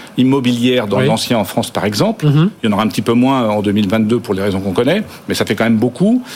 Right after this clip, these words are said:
Speaker 1: Et comme il y a un peu plus de six mille offices, même si, euh, certains ont été créés, euh, récemment,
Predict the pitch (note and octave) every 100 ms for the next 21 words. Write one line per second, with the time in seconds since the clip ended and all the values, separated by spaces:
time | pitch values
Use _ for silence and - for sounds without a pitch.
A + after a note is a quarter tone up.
0 | - - B2+ C3 B2+ B2 C#3 A#2+ C#3 -
1 | - C3+ C#3 C3+ G#2+ - A2+ - G#3 C4+
2 | - A#2+ A2+ - B2 A#2 G2+ - B2 -
3 | A2+ G2 G#2 - A2 A#2 A2 G2 F#2+ F2+
4 | G2 G2+ - G#2+ F3